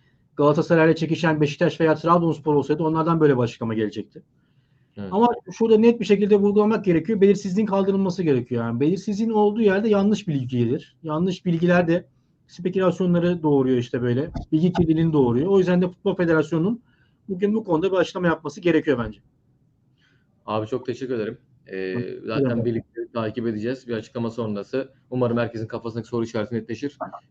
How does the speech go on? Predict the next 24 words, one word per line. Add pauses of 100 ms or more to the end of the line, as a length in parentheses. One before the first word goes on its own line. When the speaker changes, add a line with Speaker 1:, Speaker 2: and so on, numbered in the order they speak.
(160)
Speaker 2:
Ee,
sana
çok
teşekkür
ediyorum. (100)
Ağzına
Speaker 1:
Ben
teşekkür
Speaker 2:
sağlık.
Speaker 1:
ederim.
Eyvallah. (400)
Speaker 2:
Ee, (260)
takipçilerimize
teşekkür
ediyoruz.
Bugün,
e,
üç
yüze
yakın
kişi (120)
bizi
takip
etti.